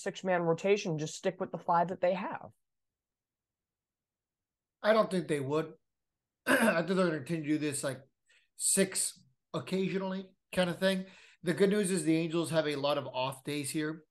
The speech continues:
Speaker 2: for the foreseeable future. So they won't have to worry about the six man for at least a little bit of a t-
Speaker 1: Correct. Yeah. 'Cause when you look at the Angels' future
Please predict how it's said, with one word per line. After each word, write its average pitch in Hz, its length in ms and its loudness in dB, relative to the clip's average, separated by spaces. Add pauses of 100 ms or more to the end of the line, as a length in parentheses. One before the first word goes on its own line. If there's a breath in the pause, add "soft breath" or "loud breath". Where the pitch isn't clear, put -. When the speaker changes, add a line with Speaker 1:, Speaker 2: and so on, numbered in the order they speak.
Speaker 2:
for 165 80 -2
the 139 100 -4
foreseeable 139 440 -6
future. 151 460 -8 (1300)
So - 140 -4
they 165 100 2
won't 151 180 0
have 147 160 -2
to 151 60 -6
worry 147 280 -2
about 127 220 -10
the 123 80 -14
six - 320 -10
man 117 300 -14
for 120 200 -16 (260)
at 185 100 -14
least 208 200 -4
a 175 40 -2
little 143 220 -4
bit 120 120 -12
of 117 80 -14 (140)
a 131 100 -10
t- - 120 -20 (1200)
Speaker 1:
Correct. 165 480 4
Yeah. 156 160 8
'Cause 170 160 -2
when 185 100 2
you 185 120 0
look 247 200 4
at 262 120 0
the 190 180 -2
Angels' 180 380 0 (120)
future 170 520 2